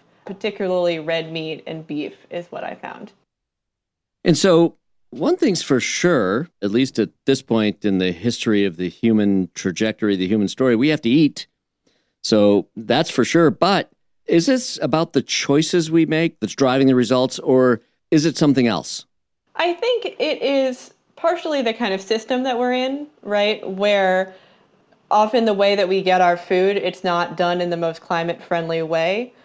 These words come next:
Speaker 1: whether that is because, you know, there are rainforest areas in the Amazon that are being torn down to become farmland,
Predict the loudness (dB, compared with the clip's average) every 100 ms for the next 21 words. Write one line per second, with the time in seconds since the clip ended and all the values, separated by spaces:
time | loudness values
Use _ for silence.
0 | _ _ 0 2 4 4 4 4 4 4
1 | 4 4 0 -4 -6 -2 0 2 2 0
2 | -6 -6 -2 -2 0 0 0 0 0 -2
3 | -2 -4 -4 -2 -2 -2 -2 -2 -2 -2
4 | -6 -8 -10 -8 -6 -4 -2 -2 -2 -2
5 | -2 0 -2 -2 -4 -6 -8 -8 -6 -6
6 | -6 -6 -6 -10 -12 -10 -8 -10 -12 -10
7 | -10 -12 -16 _ _ _ -4 -2 0 -2
8 | -2 -4